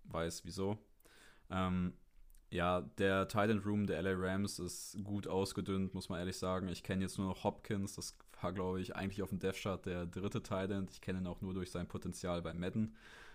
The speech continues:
Ähm, der Dude, der gegen die Buccaneers den Touchdown gescored hat, den hab ich schon gar nicht mehr auf meinem Zettel. Wird auf jeden Fall sehr interessant zu sehen zu sein, wen die Rams da auf Tight End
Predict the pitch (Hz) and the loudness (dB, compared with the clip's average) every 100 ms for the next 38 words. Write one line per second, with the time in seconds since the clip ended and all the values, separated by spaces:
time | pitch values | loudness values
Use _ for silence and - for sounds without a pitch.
0 | - 90 92 90 90 90 101 104 107 95 | -8 -2 0 0 0 0 0 0 2 2
1 | 92 95 92 92 92 92 90 90 90 90 | 2 2 2 0 0 -2 -4 -4 -2 -2
2 | 90 87 87 - 92 95 98 - 90 90 | -4 -4 -2 0 2 2 2 0 -2 -2
3 | - - 92 90 - 87 87 90 85 - | -2 -2 0 -2 -2 0 0 0 -2 -6
4 | - - - - - - 80 80 82 - | -16 -20 -20 -20 -20 -8 -4 -2 -2 -2
5 | 92 92 90 92 92 90 90 98 113 107 | 0 0 0 -2 -2 -2 -2 -2 0 0
6 | - - - - - 110 104 101 107 101 | -2 -16 -18 -18 2 4 4 2 2 4
7 | 104 98 101 101 98 - 98 104 98 95 | 4 4 4 2 2 0 -2 2 2 2
8 | 92 - 101 95 98 98 - 92 90 90 | 0 -2 0 2 2 2 -2 0 2 2
9 | 90 92 90 90 90 - 90 82 82 - | 2 0 2 2 0 0 0 0 -2 -4
10 | - 87 92 90 90 - | -2 0 2 0 -2 -6